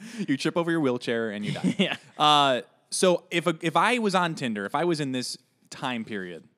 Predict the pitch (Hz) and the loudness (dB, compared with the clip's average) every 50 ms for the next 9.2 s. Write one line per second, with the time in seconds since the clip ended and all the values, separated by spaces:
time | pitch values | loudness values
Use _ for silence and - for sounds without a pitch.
0 | _ _ _ _ _ _ _ _ _ _ _ _ _ - 139 139 139 143 160 - | _ _ _ _ _ _ _ _ _ _ _ _ _ 0 0 2 2 0 -2 -2
1 | - - 156 170 185 190 190 180 160 143 131 - - 160 180 202 202 185 156 143 | -2 0 2 2 4 4 2 2 2 0 -2 -4 -6 -2 -2 0 -2 -2 0 0
2 | 156 160 160 - - 175 160 165 170 - - - - 170 170 - 156 147 156 151 | -2 -2 -2 -4 -2 0 0 0 0 -4 -4 -2 0 -2 -2 -2 -2 -2 -2 -2
3 | 135 - 143 120 - 117 107 - 127 113 - - 123 120 120 113 - 131 120 - | 0 0 0 0 0 0 -2 -2 -2 -8 -6 -4 -6 -6 -4 -4 -2 -4 -4 -2
4 | - 139 139 139 151 151 143 135 127 120 127 110 113 107 98 - - - - - | -2 -2 0 0 0 0 0 -2 -2 -2 -2 -2 -2 -2 -2 -8 -12 -12 -14 -12
5 | - 127 - _ _ 117 110 - - - 160 147 139 143 127 127 113 107 104 117 | -14 -16 -18 _ _ -10 -10 -10 0 4 4 6 6 4 2 2 -2 0 -2 -2
6 | 95 87 - 120 - 117 104 95 117 113 104 - 71 - - 73 - - - _ | -6 -4 -6 -8 -6 -4 -4 -4 -4 -6 -8 -10 -10 -12 -14 -16 -16 -16 -16 _
7 | - 214 294 254 - - 101 104 120 _ _ _ _ _ - - 180 185 180 208 | -12 -10 -10 -10 -10 -12 -16 -18 -18 _ _ _ _ _ -8 -2 0 0 2 2
8 | 202 151 151 185 233 254 226 - - 220 214 208 - 170 147 156 165 147 104 90 | 0 2 4 4 4 4 2 0 0 0 0 0 -2 -2 0 0 0 -2 -4 -6
9 | - 57 - | -10 -14 -20